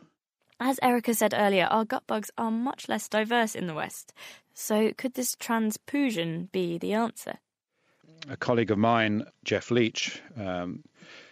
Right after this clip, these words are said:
Speaker 2: who's co-founder of the American Gut Project, is actually on a personal quest to, to make himself the most diverse human on the planet. And as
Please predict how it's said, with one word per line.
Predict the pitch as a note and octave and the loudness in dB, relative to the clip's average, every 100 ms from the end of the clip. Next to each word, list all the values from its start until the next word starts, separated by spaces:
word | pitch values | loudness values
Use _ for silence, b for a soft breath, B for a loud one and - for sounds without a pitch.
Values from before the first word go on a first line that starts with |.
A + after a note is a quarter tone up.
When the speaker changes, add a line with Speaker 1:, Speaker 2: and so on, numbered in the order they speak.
| B | B
Speaker 2:
who's | G#2 F#2 | -8 -4
co-founder | - G2 - G2 F#2+ F2 | -2 0 0 0 2 0
of | E2+ - | -2 -2
the | E2+ | -2
American | F2 F#2+ F2 F#2 | 0 -2 -2 0
Gut | F2+ D3+ - | 0 0 2
Project, | G2+ F#2+ E2+ - - _ _ b b b b - | 2 2 -2 -4 -18 _ _ b b b b -6
is | G2+ | 0
actually | A2 - G2+ | 0 0 0
on | |
a | F#2+ | 0
personal | - C3+ - G#2 | 2 2 4 -2
quest | - - C#3 - - | -2 2 2 0 -2
to, | F#2+ - | -6 -6
to | - | 0
make | A2+ G#2+ | 0 0
himself | A2 G2 B2 A2 | -2 2 2 2
the | - | 2
most | G#2 G2 - | 2 2 2
diverse | G#2 G2 G2 G2 - | 0 4 4 2 2
human | A2 F#2+ F2+ | 2 2 2
on | F2+ | -2
the | |
planet. | F2 A2 G#2 F2+ F2 | -2 -2 0 -2 -6
And | G2 F#2 | -8 -6
as | F#2+ | -6